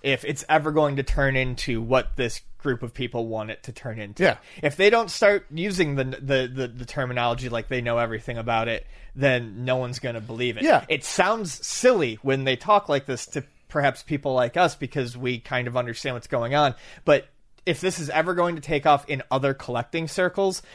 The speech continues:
Speaker 1: they need to make it sound just like any other sort of collecting,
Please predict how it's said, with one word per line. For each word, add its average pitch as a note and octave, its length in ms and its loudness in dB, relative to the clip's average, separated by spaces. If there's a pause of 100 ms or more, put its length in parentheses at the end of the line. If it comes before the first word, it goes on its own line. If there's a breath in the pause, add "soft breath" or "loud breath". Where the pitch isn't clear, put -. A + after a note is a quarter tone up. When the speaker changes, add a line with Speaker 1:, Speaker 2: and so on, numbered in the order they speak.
(160 loud breath)
Speaker 1:
they D3+ 160 4
need E3 240 -2
to - 80 -4
make D3 260 2
it - 140 -4
sound C#3+ 420 2 (140)
just - 320 0
like A#2+ 200 0
any A2+ 240 -2
other A2 220 -6
sort A2 300 -4
of G2+ 100 -14
collecting, G#2 540 -10